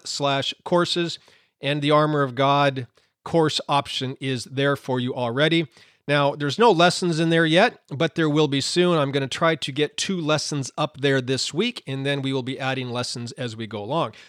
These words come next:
By the way, that course is only available for people who join my discipleship group. And when you join the group, though, and take these courses, you do get a free copy of the book at the end of the course. So,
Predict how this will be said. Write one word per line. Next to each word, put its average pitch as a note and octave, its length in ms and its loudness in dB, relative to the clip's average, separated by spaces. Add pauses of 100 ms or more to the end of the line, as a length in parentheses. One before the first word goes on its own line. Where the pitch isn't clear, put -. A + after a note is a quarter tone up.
(100)
By B3+ 80 -2
the B3 80 -2
way, G#3+ 240 4 (200)
that A3 200 2
course A3 300 6
is E3+ 100 2
only G3+ 240 4
available F3+ 380 2
for E3+ 160 -6
people E3+ 240 -6
who D3+ 80 0
join E3 260 0
my D3+ 140 0
discipleship D#3+ 760 -2
group. B2+ 360 -4 (680)
And E3 300 0
when A3+ 440 4
you F#3+ 340 2
join G3+ 360 2
the E3+ 80 2
group, F3 320 2
though, F#3+ 200 6
and E3+ 240 0
take F3+ 280 -2
these C#3 180 -4
courses, D#3 560 2
you E3+ 100 -4
do A#3 320 -2
get F3+ 300 -2
a E3 120 0
free F#3 360 -2
copy E3 460 -2
of C#3 180 -4
the B2+ 80 -4
book D3+ 340 -2 (240)
at C#3+ 300 2
the C3 260 -10
end C#3+ 300 -4
of A#2+ 160 -8
the A#2 80 -10
course. C#3 460 0
So, F3 160 4